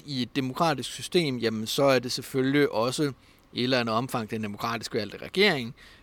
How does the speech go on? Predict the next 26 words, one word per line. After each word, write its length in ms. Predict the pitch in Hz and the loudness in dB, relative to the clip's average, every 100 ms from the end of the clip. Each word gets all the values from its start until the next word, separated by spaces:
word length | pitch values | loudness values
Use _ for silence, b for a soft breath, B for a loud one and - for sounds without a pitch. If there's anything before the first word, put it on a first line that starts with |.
| b | b
øh, 280 | 131 107 107 117 | -2 0 0 -2
der 80 | |
har 220 | 110 127 113 | 2 2 2
en 140 | 107 | 0
ret 140 | 107 - | -6 -6
til 160 | - | -2
at 120 | 110 | -2
sætte 180 | - 117 | -2 -6
en 60 | 127 | -6
politisk 420 | 107 95 92 - | -8 -8 -8 -4
retning 420 | 131 175 175 147 | -4 -2 -4 -6
og 80 | 98 | -8
udpege 380 | 101 - 98 87 | -10 -8 -8 -8
nogle 160 | 87 | -8
mennesker 400 | 104 120 156 147 | -4 -2 -2 -2
til 180 | 123 123 110 | -2 -4 -6
at, 200 | - 98 101 - | -6 -8 -10 -8
at 80 | |
sætte 240 | - 170 175 | -2 0 0
en 60 | |
politisk 340 | 135 127 131 - | -6 -8 -6 -4
retning 320 | 117 - 113 | -4 -4 -8
for, 220 | 104 87 - | -4 -4 -6
for, 260 | 120 107 - | -10 -10 -10
for 100 | 110 | -4
staten. 420 | 175 175 139 | 0 0 -2